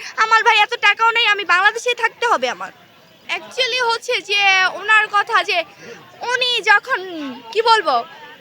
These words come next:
খালেদা জিয়া যখন আমলে থা-, উনি আমলে ছিলেন, ওনার সাথেও ছিলেন, হাসিনা যখন ছিলেন, ওনার আমলেও ছিলেন,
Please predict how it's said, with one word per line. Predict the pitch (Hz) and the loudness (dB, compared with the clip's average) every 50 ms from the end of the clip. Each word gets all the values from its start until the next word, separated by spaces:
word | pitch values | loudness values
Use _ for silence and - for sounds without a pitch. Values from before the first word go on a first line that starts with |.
| - - - - - | -20 -20 -20 -16 -4
খালেদা | - 415 415 453 453 453 440 466 440 | 2 2 4 4 4 4 4 2 4
জিয়া | 381 440 427 403 | 6 6 6 6
যখন | 381 403 381 453 480 494 415 | 6 4 2 2 2 2 4
আমলে | 381 392 403 415 415 415 403 392 | 4 2 4 2 0 0 0 0
থা-, | 415 403 359 349 370 | 2 2 2 2 2
উনি | 392 392 403 392 | -2 0 2 2
আমলে | 381 381 392 392 415 427 415 392 | 2 2 2 0 0 0 0 0
ছিলেন, | - - 453 427 427 427 | 0 0 0 0 0 -2
ওনার | - 359 392 392 381 381 | -4 0 2 2 2 2
সাথেও | - 403 349 - 427 311 302 302 | 0 -2 -2 2 4 4 4 2
ছিলেন, | - - 320 254 247 262 285 - | 0 -8 -12 -10 -10 -10 -6 -2
হাসিনা | 330 359 466 466 466 466 466 453 453 | -2 -2 0 0 0 4 4 4 4
যখন | 440 453 453 480 523 440 427 - | 4 0 0 0 -2 -4 -4 -4
ছিলেন, | - 427 427 440 427 | -4 0 2 2 2
ওনার | 381 415 427 427 427 415 | 2 2 4 4 6 6
আমলেও | 415 415 403 403 381 392 370 359 359 | 6 4 4 2 -2 0 0 0 -2
ছিলেন, | 359 - 381 311 254 233 | -2 -6 -8 -6 -6 -8